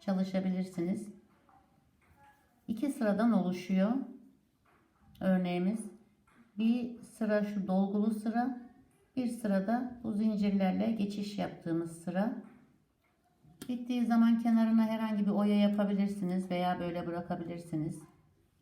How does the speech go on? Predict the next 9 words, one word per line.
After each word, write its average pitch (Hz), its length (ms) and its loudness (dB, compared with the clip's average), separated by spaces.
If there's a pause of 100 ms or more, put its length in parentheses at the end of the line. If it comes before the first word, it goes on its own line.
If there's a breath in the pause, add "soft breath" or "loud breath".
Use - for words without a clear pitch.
(180)
Dilerseniz 226 580 -2
yapımına 202 360 0
geçelim. 175 580 -4 (1900)
Evet 226 260 2
arkadaşlar, 175 600 -4 (120)
şimdi 233 480 2 (1400)
yedi 233 260 2
zincir 185 400 0
çekerek 214 680 -2